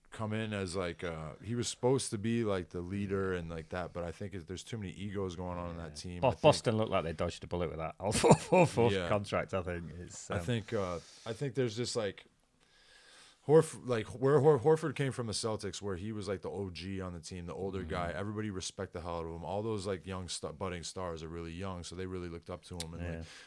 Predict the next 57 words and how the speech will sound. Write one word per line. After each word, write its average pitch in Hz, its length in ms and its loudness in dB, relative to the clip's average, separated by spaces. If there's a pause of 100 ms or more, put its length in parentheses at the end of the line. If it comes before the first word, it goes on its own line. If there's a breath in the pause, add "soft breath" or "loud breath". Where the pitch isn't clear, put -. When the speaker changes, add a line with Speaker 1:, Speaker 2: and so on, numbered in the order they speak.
Speaker 1:
and 101 100 -6
then 117 80 -2
he 123 80 2
goes 113 220 2
to 110 60 -4
this 98 160 -2
Philly 127 300 0
team 98 300 -6
where 92 200 -2
you 92 220 -4
already 98 200 0
got 90 180 -2
kinda 92 240 -6
two 101 180 -8
guys 95 300 -2
with 85 140 -10
big 90 180 -8
heads. 85 420 -8
Speaker 2:
Yeah. 85 520 0
Speaker 1:
You're 95 140 -4
not 107 260 0
really 104 220 -2
the, 92 340 -2 (160)
Speaker 2:
No, 85 340 -4
Speaker 1:
the 101 140 -2
Speaker 2:
no. - 60 -4
Speaker 1:
O 110 140 0
G 104 280 -4
guy. 87 380 0
Speaker 2:
'Cause 85 100 -4
Speaker 1:
Your 95 100 2
Speaker 2:
they 90 60 2
Speaker 1:
game 123 340 4
doesn't 120 280 2
really 113 240 0
fit 104 320 0
in 101 360 -2
with, 92 380 -4 (180)
you 95 80 -8
Speaker 2:
Well, 98 60 -4
Speaker 1:
know, 95 60 0
Speaker 2:
'cause - 120 4
he 175 60 6
was 160 120 4
playing 143 200 4
Speaker 1:
they 120 60 6
don't 135 140 10
Speaker 2:
centre 135 120 6
Speaker 1:
need 143 80 10
Speaker 2:
for 139 60 10
Boston, 117 80 12
Speaker 1:
another 131 240 10
Speaker 2:
wasn't 117 260 6
he? 98 60 6
Yeah, 110 200 10
he's 95 200 0
not. 113 200 0